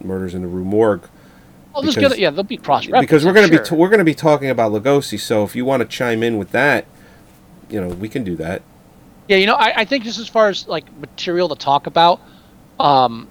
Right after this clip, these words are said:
Speaker 2: Black Cat and Raven are the two best ones to talk about.
Speaker 1: Okay.
Speaker 2: There's some great stuff going on there.
Speaker 1: That
Speaker 2: And again,
Speaker 1: sounds
Speaker 2: they
Speaker 1: fun.
Speaker 2: both have Kar-,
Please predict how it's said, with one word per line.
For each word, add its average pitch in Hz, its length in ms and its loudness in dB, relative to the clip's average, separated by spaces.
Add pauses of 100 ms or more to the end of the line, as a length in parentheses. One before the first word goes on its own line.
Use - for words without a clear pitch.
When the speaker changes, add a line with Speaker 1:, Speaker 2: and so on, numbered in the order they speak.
(140)
Speaker 2:
Black 165 260 0
Cat 170 380 0
and 151 200 -10
Raven 160 320 -4
are 143 180 -6
the 127 120 -10 (220)
two 165 160 -8
best 147 260 2
ones 131 200 -6
to 104 60 -20
talk 107 220 -10
about. 117 300 -14
Speaker 1:
Okay. 113 180 -8
Speaker 2:
There's 185 160 -4
some 165 100 -8
great 151 280 0
stuff - 260 -8
going 120 160 -4
on 107 160 -6
there. 113 140 -8
Speaker 1:
That - 100 -4
Speaker 2:
And 151 140 0
again, 185 140 0
Speaker 1:
sounds 190 80 0
Speaker 2:
they 165 80 0
Speaker 1:
fun. - 60 -4
Speaker 2:
both 196 140 2
have 165 160 -4
Kar-, - 180 -6